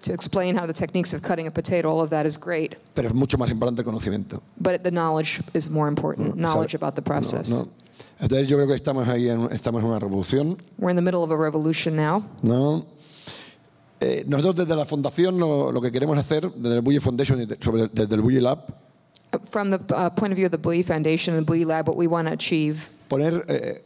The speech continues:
Speaker 2: crear una taxonomía,
Speaker 1: is to create a taxonomy,
Speaker 2: un orden,
Speaker 1: an order,
Speaker 2: para que todo el mundo podamos hablar el mismo idioma.
Speaker 1: so that we can all speak the same language.
Speaker 2: En el mundo de la ciencia se utiliza el latín,
Speaker 1: In sci-, in the world of science, we use Latin.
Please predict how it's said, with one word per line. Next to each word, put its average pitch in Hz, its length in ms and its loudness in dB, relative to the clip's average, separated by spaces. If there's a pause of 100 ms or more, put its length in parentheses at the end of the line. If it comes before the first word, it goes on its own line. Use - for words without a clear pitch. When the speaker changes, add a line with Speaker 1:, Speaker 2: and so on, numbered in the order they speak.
(260)
Speaker 2:
crear 139 220 2
una 170 120 2
taxonomía, 131 800 2 (200)
Speaker 1:
is - 100 -6
to - 100 -4
create 190 280 0
a 170 40 -4 (140)
taxonomy, 160 540 0
Speaker 2:
un 143 140 4
orden, 135 480 2 (100)
Speaker 1:
an 180 100 -2
order, 170 400 2 (500)
Speaker 2:
para 127 140 0
que 120 100 0
todo 143 140 4
el 147 60 0
mundo 151 200 0
podamos 131 400 2
hablar 123 280 2
el 117 80 2
mismo 107 260 2
idioma. 90 300 0
Speaker 1:
so - 140 -2
that - 120 0
we 175 80 2
can 180 160 0
all 165 140 2
speak - 260 -4
the 160 80 -8
same 151 260 0
language. 143 540 -2
Speaker 2:
En 113 140 2
el 110 80 2
mundo 135 220 4
de 143 60 4
la 127 60 2
ciencia 147 320 0
se 139 80 2
utiliza 120 360 0
el 110 80 -2
latín, 143 440 0 (200)
Speaker 1:
In 175 300 0
sci-, 196 240 0
in 185 60 -6
the 180 80 0
world 180 140 2
of 175 60 0
science, 175 380 -2
we 160 100 2
use 160 140 0
Latin. 160 460 0